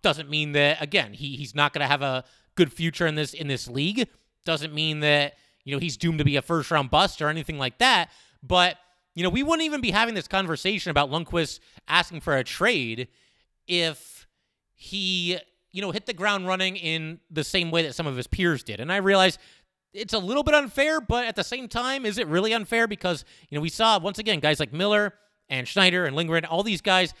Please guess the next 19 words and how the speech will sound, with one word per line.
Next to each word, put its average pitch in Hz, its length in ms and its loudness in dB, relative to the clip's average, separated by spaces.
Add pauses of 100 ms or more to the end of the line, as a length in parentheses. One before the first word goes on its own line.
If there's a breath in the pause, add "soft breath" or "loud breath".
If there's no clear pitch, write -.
(120 soft breath)
had 165 140 4
to 151 80 0
earn 151 160 2
their 175 120 0
keep, 170 300 -6 (180 soft breath)
and 127 100 -6
they 143 60 2
all 165 120 2
did 196 200 0
it 151 180 0 (260 soft breath)
by, 143 380 4 (340)
once 156 220 -4
again, 156 200 -2
pretty 151 200 -6
much 143 180 -4
hitting 156 160 -2
the 139 60 -6
ground 135 220 0
running. 143 280 -2